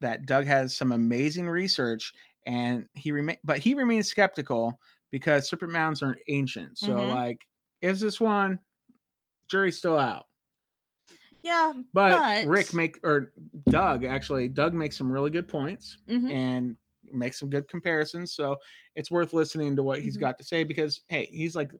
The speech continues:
Speaker 1: Mister Researcher extraordinaire, Doug Kroll.
Speaker 2: Well, and that's just it. He, why wouldn't we research it if it's there?
Speaker 1: Yeah.
Speaker 2: Right? It, you aren't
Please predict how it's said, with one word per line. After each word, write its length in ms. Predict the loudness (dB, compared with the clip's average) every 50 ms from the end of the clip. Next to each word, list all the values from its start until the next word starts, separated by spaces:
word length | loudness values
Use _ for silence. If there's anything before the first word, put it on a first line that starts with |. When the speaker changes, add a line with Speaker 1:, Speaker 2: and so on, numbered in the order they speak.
| _
Speaker 1:
Mister 320 | -6 -4 -4 -4 -4 -2 -2
Researcher 520 | 0 -2 -2 -2 -6 -6 -6 -8 -10 -12 _ _ _ _ _ _ _ _ -16
extraordinaire, 680 | -12 -8 -2 0 2 2 2 2 -2 -2 -6 -8 -14 _ _ _ _ _ _ _ _ _ _ _ _ _ _ _ _ _ _ _ _ _ _ _
Doug 180 | -4 -4 -4 -4
Kroll. 380 | -4 -2 -2 -2 -2 -6 -12 _ _ _ _ _ _ _ -16 -16 -16 _ _ _ _ _ -20 -20 -20 -20 _ _ _
Speaker 2:
Well, 360 | 2 4 4 4 2 0 -4 -6 _
and 180 | -2 -2 0 0
that's 240 | 0 -2 -2 -4
just 220 | -8 -10 -10 -8 -8
it. 120 | -8 -8 -10
He, 540 | -8 -8 -6 -4 -4 -4 -6 -6 -8 -12 -16 _ _ _ _ _ _ _ _ _ _ _ _ _ _ _ _ _ _ _
why 360 | -10 -8 -4 0 2 2 2 2
wouldn't 340 | 0 0 0 0 -2 -2
we 140 | -4 -6 -6
research 600 | -4 -6 -6 -8 -8 -8 -8 -8 -8 -8 -8 -8
it 260 | -8 -8 -8 -8 -10 -14 _ _ _ _
if 480 | -6 -4 -2 -2 -2 -4 -8 -12 -20 _ -18
it's 220 | -18 -18 -18 -14 -14
there? 380 | -14 -12 -12 -14 -16 -16 -12 _
Speaker 1:
Yeah. 180 | -6 -6 -6 -8 _ _ _ _
Speaker 2:
Right? 260 | -4 -2 -2 -2 -4
It, 300 | -4 -4 -4 -6 -6 -10
you 140 | -6 -4 -2
aren't 260 | -2 -2 -2 -4 -8